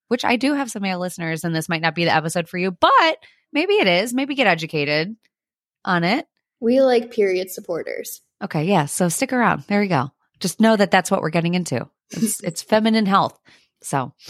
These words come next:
Speaker 1: anyway, Miranda, say hello.
Speaker 2: Hello, hello, everyone. Thank you so much for having me. This is super exciting.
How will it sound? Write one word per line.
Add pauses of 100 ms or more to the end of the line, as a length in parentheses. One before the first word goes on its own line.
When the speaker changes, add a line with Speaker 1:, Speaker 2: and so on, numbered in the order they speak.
(160)
Speaker 1:
anyway,
Miranda,
say
hello. (460)
Speaker 2:
Hello,
hello,
everyone.
Thank
you
so
much
for
having
me.
This
is
super
exciting.